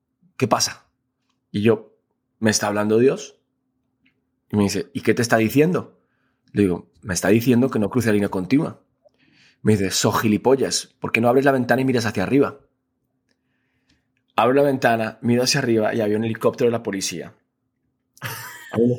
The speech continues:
<laughs> a unos, no sé cuánto sería, porque en ese momento, claro, en ese momento me cae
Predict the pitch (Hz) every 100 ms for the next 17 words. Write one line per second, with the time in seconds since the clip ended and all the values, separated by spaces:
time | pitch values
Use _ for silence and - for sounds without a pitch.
0 | - 208 - 185 - - 160 - 156 -
1 | 151 - 147 - 156 - - - - -
2 | - - - 165 - 190 - - - -
3 | - - _ - _ - - - - -
4 | - _ - _ - - - - - -
5 | - 247 156 160 160 165 170 - - _
6 | _ _ _ - - _ 117 - 117 113
7 | - 117 113 - 113 107 123 - _ 123
8 | 110 117 110 110 131 117 110 107 123 147
9 | 131 107 131 123 120 131 110 - - 135
10 | 139 147 180